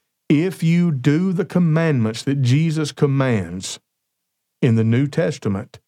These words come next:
you will bear fruit. Okay? Now, th-, that we could, honestly, we could stop there. That is profound enough.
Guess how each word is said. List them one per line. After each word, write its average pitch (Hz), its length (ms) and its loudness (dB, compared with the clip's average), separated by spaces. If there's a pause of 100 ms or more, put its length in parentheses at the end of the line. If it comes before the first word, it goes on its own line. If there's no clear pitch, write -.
(360)
you 127 180 4
will 120 400 0
bear 104 360 -2
fruit. 104 540 -4 (460)
Okay? 120 420 0 (1000)
Now, 123 360 0 (1400)
th-, 143 280 -2
that 139 540 -2 (140)
we 156 180 4
could, 143 220 0 (1500)
honestly, 175 540 0
we 147 80 0
could 127 100 0
stop 131 360 -2
there. 131 400 -2 (260)
That 151 300 2
is 165 180 -4
profound 143 840 -2
enough. 123 640 -2